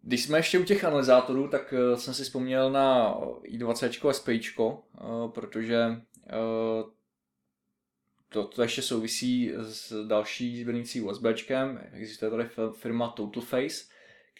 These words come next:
která vyvíjí, eh, real-timeový analyzátory, eh,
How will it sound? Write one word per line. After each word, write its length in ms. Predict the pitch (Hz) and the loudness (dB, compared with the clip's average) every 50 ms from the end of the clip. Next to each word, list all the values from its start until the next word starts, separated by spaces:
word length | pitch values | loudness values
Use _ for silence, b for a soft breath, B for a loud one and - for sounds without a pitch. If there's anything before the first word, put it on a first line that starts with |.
| - | -8
která 600 | - 123 110 110 110 113 113 113 113 117 113 113 - - - 117 | -4 2 4 6 6 8 8 8 8 6 6 4 0 -10 -12 -4
vyvíjí, 720 | 117 120 110 113 117 117 120 120 120 123 120 120 - - | -4 -4 -2 0 0 0 0 0 0 0 0 -2 -4 -4
eh, 40 | - 110 113 117 113 113 110 104 107 | -6 -4 -2 -2 -2 -2 -2 -4 -2
real-timeový 680 | 110 113 110 110 107 117 113 117 117 117 117 127 123 | -2 -2 -2 0 0 -2 0 0 0 0 -2 0 0
analyzátory, 720 | 92 120 120 117 113 113 117 110 107 - 117 107 107 107 - _ _ _ - - | 0 0 0 -2 0 2 2 2 2 0 -2 -4 -4 -4 -6 _ _ _ -20 -20
eh, 40 | - | -16